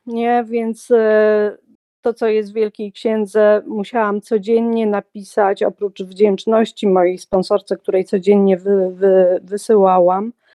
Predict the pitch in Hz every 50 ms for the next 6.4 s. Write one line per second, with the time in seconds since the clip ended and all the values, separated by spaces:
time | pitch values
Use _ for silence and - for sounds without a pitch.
0 | _ _ _ _ - - 196 247 277 294 277 - 294 262 226 214 208 208 208 208
1 | 220 226 _ _ _ _ _ _ - 370 311 302 - _ _ _ _ _ _ _
2 | _ _ _ 214 208 247 233 - 254 247 - - 247 240 220 226 262 262 269 262
3 | 240 233 233 233 240 254 262 - _ _ _ _ _ _ _ _ _ _ _ _
4 | - - - - 208 196 196 190 190 196 190 196 196 196 196 - _ - 240 214
5 | 233 240 240 226 - 240 208 202 190 - 202 180 175 175 175 175 175 170 170 170
6 | 175 175 165 160 160 - 196